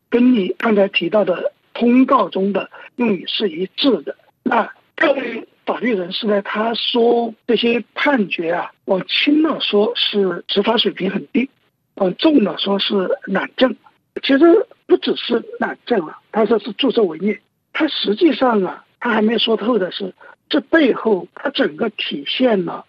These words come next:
政府的意志。其实我们很多法官是受过很好的现代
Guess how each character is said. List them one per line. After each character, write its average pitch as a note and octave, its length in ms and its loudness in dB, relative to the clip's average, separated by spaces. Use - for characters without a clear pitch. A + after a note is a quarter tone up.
政 C#4+ 240 4
府 - 220 -12
的 - 400 -12
意 A#3+ 280 4
志。 - 160 -6
其 - 60 -10
实 D#4+ 100 6
我 D4 140 6
们 A#3 160 2
很 G#3 100 -2
多 A3+ 120 -2
法 - 260 -8
官 G3 220 0
是 B3 120 -10
受 G#3+ 220 -4
过 G3 120 0
很 G3 220 -4
好 - 240 -6
的 D#3+ 280 -10
现 F3 280 -2
代 F3 260 -2